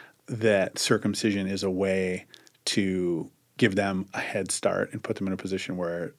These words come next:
th-, those diseases aren't spread as easily. Just because I think when you have circumcised penises, you tend to have less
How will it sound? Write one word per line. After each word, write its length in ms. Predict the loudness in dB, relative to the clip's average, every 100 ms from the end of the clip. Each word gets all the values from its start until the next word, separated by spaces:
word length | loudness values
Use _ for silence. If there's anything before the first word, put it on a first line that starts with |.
| -10
th-, 140 | -10 -6
those 440 | 0 2 2 -2 -6
diseases 400 | -4 -2 -2 -4
aren't 220 | -6 -6
spread 360 | -4 -2 -2
as 280 | -4 -6 -8 -8
easily. 540 | -8 -8 -8 -12 -14 -18 -20 -20 -2
Just 160 | 0 4
because 200 | 6 6
I 80 | 6
think 400 | 4 2 0 -6 -18 -20 0
when 160 | 2 4
you 140 | 2
have 460 | 0 0 2 2 2
circumcised 560 | 2 2 0 0 0
penises, 380 | 2 2 2 -2
you 100 | -2
tend 280 | -4 -2 0
to 40 |
have 320 | 0 -2 -2 2
less 400 | 2 2 0